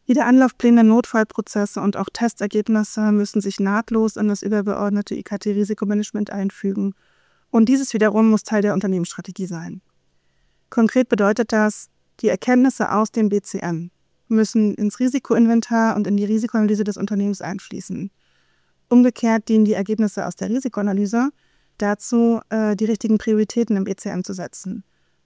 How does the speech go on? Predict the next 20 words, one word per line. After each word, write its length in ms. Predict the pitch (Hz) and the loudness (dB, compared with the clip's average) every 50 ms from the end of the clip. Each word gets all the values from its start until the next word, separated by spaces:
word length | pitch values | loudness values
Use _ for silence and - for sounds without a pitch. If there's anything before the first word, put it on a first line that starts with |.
| _ - | _ -2
Wo 200 | 214 233 247 254 | 2 4 6 6
muss 240 | 240 233 226 - 233 | 8 6 6 4 0
ich 160 | 196 - - | -4 -4 -4
eigentlich 340 | 202 208 214 - 226 196 - | -2 -2 -2 -2 -2 -4 -2
wieder 180 | 214 220 208 | -2 -2 0
Anlaufziele 540 | - 214 214 208 202 - - - 208 220 214 | 0 0 0 0 -2 -4 -6 -4 -2 0 0
definieren? 580 | 196 214 - - 220 214 220 233 240 240 233 202 | 0 -2 -2 2 4 4 6 6 6 6 6 6
Wo 120 | 214 214 | 4 4
sind 180 | 196 214 208 - | 4 2 2 0
sie 80 | 226 | -2
kritisch? 580 | - - - 240 226 - - 226 226 220 - - | -6 -4 -6 -6 -6 -2 -2 -2 -2 -2 -2 -2
Welche 220 | 208 202 - 220 | -4 -2 -2 -2
Systeme 400 | 196 202 - - - 214 214 208 | -2 -4 -4 -2 0 2 2 2
brauchen 320 | 190 - 196 196 196 214 208 | 0 -2 -4 -4 -4 -4 -4
Redundanz? 800 | 190 208 196 202 196 180 185 180 185 180 - - - - - _ | -2 -2 -2 -2 -2 -2 -2 -4 -4 -6 -8 -10 -12 -14 -16 _
Solche 300 | - - 214 - 240 208 | -10 -8 -8 -6 -6 -8
Fragen 460 | - - 220 208 208 208 214 208 196 | -8 -6 -4 -2 0 0 2 2 2
werden 200 | 202 196 196 202 | 0 0 0 -2
dadurch 320 | 190 190 180 190 190 - | -2 -4 -4 -6 -8 -10
beantwortet. 840 | - 202 180 190 196 185 - - - 165 - - 123 - - - - | -10 -8 -6 -4 -6 -6 -8 -10 -14 -14 -14 -14 -16 -18 -18 -20 -20